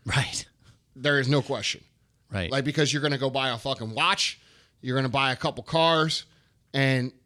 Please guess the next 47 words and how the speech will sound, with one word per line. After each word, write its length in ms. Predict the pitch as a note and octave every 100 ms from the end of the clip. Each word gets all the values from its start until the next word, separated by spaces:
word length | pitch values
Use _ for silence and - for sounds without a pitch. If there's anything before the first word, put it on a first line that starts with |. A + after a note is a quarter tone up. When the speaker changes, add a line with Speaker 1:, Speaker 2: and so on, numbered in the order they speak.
| -
Speaker 2:
and 160 | C3 C3+
then 140 | C#3+
you're 120 | C#3+
gonna 140 | C3+ C3
look 180 | C#3+
at 60 | D3
your 100 | C3+
bank 220 | C3+ C#3
account 180 | C#3+ C#3+
and 60 | C3+
you're 60 |
gonna 40 | B2
say, 160 | -
"Fuck, 240 | - D#3+ C3
I 40 |
only 160 | C3 C3+
got 280 | C3 - -
forty 640 | - - - - D3 C#3
grand 320 | C3 D3+ C#3+
left." 280 | A2 E2 - _ _ _ B2
And 80 |
that 100 | C3+
forty 240 | C3+ D#3 C#3+
grand's 320 | C#3+ D3 C#3
gonna 160 | C#3 B2
go 180 | C3+
into 120 | C3 A#2
something 280 | C3+ B2
else 140 | C3+ C#3
stupid. 440 | - G#2 D#2 C2+ _ _ _ _ _ _ -
You 80 | B2+
know 60 |
what 60 | C3
I 40 |
mean? 240 | C3 C#3 C#3
Because 240 | C3+ C3+
you're 80 | B2+
stupid, 420 | - B3 - - _
because 280 | A#2 C#3+ A#2+
you're 80 | B2+
young. 340 | D#3+ A#2 - _ _ -
And 80 | B2+
everybody's 380 | D#3+ D3+ C#3 A#2
stupid 300 | C3+ A#2 A#2
when 100 | G#2+
they're 120 | G2+
young. 220 | F2 C#2